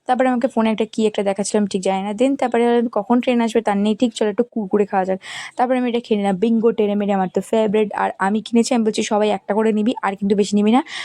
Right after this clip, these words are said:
আমি কিন্তু বেশি বেশি খাবো।" তাহলে ভাবো, মানে কত বড় হিংসুটে আমি। যাই হোক, তো তারপরে এখানে কুরকুরেটা ভালো করে দেখা যাচ্ছিল না বলে আমি বলছি, "ফ্ল্যাশটা জ্বালা, ফ্ল্যাশটা জ্বালা।" তারপরে ফ্ল্যাশটা জ্বালিয়েছিলাম। Then তারপরে নেমে পড়েছিলাম। আর এই জায়গাটা হচ্ছে গিয়ে কল্যাণী,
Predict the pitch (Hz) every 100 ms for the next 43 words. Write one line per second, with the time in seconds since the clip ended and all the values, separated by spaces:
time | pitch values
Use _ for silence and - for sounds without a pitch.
0 | - - 214 220 208 208 - 190 190 196
1 | 185 - 208 196 190 175 185 196 _ 214
2 | 202 - 226 220 208 190 - 185 180 -
3 | - - - 220 214 185 196 196 190 196
4 | 214 208 214 - 226 202 214 214 196 202
5 | 202 202 208 202 233 226 220 226 208 214
6 | - 220 - 240 254 269 233 - 233 254
7 | 285 214 208 202 185 185 190 190 208 240
8 | 285 - - - - - 240 277 269 247
9 | 233 220 220 220 214 202 208 196 214 214
10 | 220 220 220 196 190 - 214 226 226 208
11 | 196 190 202 202 185 - 196 202 196 196
12 | - 196 196 196 196 208